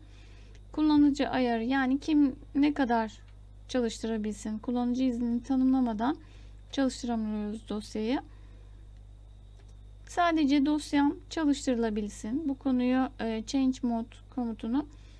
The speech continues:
ders a-, beşte görmüştük arkadaşlar. Hemen arkasından bu dersi işliyoruz. Ders altıdayız.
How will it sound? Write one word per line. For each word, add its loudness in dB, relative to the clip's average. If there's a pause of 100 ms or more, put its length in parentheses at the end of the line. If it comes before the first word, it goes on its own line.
(1160)
ders 0 (100)
a-, 0 (200)
beşte 0
görmüştük -2
arkadaşlar. -6 (1200)
Hemen 2
arkasından -2
bu 2
dersi -2
işliyoruz. -8
Ders -2
altıdayız. -6